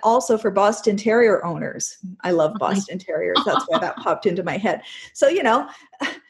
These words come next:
Speaker 1: maybe there's only four people then that that cookbook could serve the needs of.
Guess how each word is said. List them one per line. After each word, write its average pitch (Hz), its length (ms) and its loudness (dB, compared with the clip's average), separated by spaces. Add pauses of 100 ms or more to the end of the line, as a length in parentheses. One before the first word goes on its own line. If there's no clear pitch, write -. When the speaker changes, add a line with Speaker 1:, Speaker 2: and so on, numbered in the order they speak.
(440)
Speaker 1:
maybe 302 280 2
there's 349 160 4
only 320 180 4
four 349 380 2
people 339 340 4
then 143 380 0
that - 240 0
that 185 300 0
cookbook - 560 0
could - 180 0
serve 185 340 2
the 180 100 -2
needs 175 380 -6
of. 139 280 -2